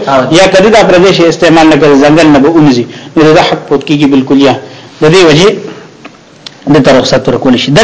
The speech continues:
Speaker 2: کرانګي وترک الخائف على نفسه الامر بالمعروف. د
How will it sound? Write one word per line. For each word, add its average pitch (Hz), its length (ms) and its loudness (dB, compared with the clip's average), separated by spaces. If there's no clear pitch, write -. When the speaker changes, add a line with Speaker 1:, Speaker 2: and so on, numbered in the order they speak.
Speaker 2:
کرانګي 196 320 2
وترک 196 380 0
الخائف 180 560 0
على 160 180 2
نفسه 165 320 0
الامر 160 380 2
بالمعروف. 127 380 2
د 143 140 0